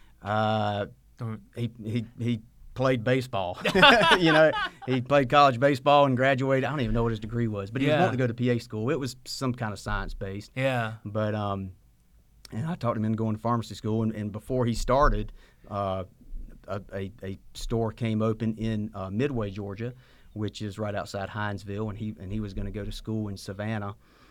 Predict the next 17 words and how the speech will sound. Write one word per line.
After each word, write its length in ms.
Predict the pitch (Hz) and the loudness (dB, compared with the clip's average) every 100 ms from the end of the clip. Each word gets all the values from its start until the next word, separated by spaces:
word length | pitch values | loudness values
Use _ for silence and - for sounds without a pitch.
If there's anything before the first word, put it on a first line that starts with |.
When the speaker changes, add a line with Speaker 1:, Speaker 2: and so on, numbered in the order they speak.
| - _ | -20 _
Speaker 1:
So, 400 | - 113 104 101 | -8 -4 -4 -2
uh, 280 | 98 95 92 - | -2 -4 -8 -10
it 140 | 101 | -12
was 240 | 95 95 - - - | -10 -12 -16 -20 -8
kinda 260 | 110 104 | -4 -2
right 260 | 98 101 - | -2 -4 -4
there 140 | 101 | -8
for 340 | - 113 113 104 | -4 -2 -2 -4
him, 160 | 107 110 104 | -6 -8 -10
and, 280 | 95 95 | -10 -8
uh, 240 | 95 95 95 - | -8 -10 -12 -12
and, 320 | 98 92 98 _ | -10 -10 -14 _
and, 280 | 98 95 87 _ - - - | -12 -12 -12 _ -20 -20 -14
uh, 140 | 90 90 | -10 -6
we 120 | 107 | -2
had 160 | 107 107 | -2 -4
another 360 | 101 107 107 | -4 -4 -4